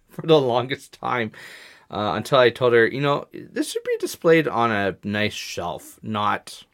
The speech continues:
on top of the microwave. Come on, show Pikachu some love."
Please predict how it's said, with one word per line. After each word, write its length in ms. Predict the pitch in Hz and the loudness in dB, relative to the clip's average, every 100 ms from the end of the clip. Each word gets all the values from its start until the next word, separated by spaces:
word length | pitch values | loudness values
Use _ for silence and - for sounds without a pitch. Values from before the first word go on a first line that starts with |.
| - | -16
on 120 | 101 | -10
top 260 | - 92 | -8 -8
of 60 | 87 | -10
the 60 | 90 | -14
microwave. 540 | 76 - - - _ _ _ _ _ _ _ _ | -14 -16 -18 -18 _ _ _ _ _ _ _ _
Come 140 | - 113 | -6 -6
on, 100 | - | -6
show 200 | - - | -10 -6
Pikachu 440 | 156 139 117 - 120 | -4 -6 -8 -8 -8
some 220 | - 95 | -8 -12
love." 180 | 78 | -12